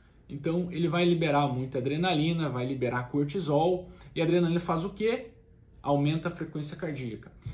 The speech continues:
Então, por isso que muitas pessoas falam, "Ah, por que a hipoglicemia é perigosa?" Por conta disso,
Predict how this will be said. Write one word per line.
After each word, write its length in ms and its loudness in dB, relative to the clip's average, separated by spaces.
Então, 400 -2
por 160 0
isso 480 0
que 580 -2
muitas 280 0
pessoas 380 -2
falam, 300 2
"Ah, 80 8
por 220 -2
que 80 -4
a 60 -2
hipoglicemia 1000 -4
é 100 -4
perigosa?" 680 2
Por 220 -8
conta 260 -2
disso, 540 -2